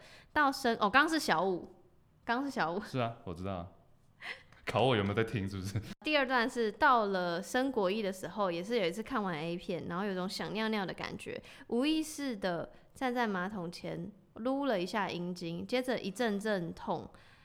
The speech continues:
Speaker 1: 然后看到，哈？看到一滩浓痰喷到马桶盖上，喷好远。
Speaker 2: 等一下，你都没有一点停顿，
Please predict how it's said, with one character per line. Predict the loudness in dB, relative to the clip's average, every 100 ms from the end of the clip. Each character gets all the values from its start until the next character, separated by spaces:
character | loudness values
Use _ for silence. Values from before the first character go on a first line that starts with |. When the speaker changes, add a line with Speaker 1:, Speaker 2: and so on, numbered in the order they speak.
| _ -10
Speaker 1:
然 | -6
后 | -4 -2 -2 -2 -8 -18
看 | -12 -6 -4
到， | -2 0 -2 -6 -14 _ _ _ _ _ _ _
哈？ | -18 -10 -4 -4 -6 -12 -20 -20 -20 -20 0
看 | 4 6
到 | 6 6
一 | 4 0
滩 | 0 2 4 2 -4 2
浓 | 2 2 -2
痰 | -4 -2 0 -2 -6 -8
喷 | -2 0 0 2
到 | 2 2
马 | 2 2 2
桶 | 2 0 -2
盖 | 0 2 2
上， | 0 0 0
喷 | 0 0 0
好 | 0 -2 0
远。 | -2 -4 -8 -4
Speaker 2:
等 | -2
一 |
下， |
你 | 0
都 | 0
没 | 0
有 | 2
一 |
点 | 0 -2
停 | -4 -4 -4
顿， | -4